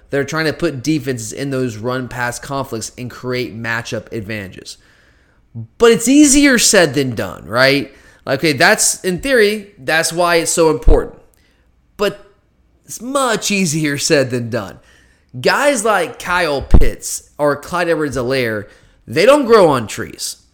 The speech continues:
And just like they don't grow on trees, it ain't exactly easy to find Roquan Smiths at inside linebacker who can play between the tackles, blitz, and cover in space.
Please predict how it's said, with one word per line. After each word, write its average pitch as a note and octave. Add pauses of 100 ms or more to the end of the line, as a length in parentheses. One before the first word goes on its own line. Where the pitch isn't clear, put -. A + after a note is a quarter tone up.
(520)
And C#3
just G3+
like E3+
they G#3+
don't B3
grow D#3
on C3+
trees, C#3
it D#3
ain't G#3
exactly G#3
easy F3
to C#3
find C3+
Roquan D#3
Smiths C#3
at C3+
inside B2+
linebacker A2+
who A#2
can A#2
play D3
between C#3
the B2+
tackles, B2+
blitz, B2+
and B2+
cover B2
in A2+
space. -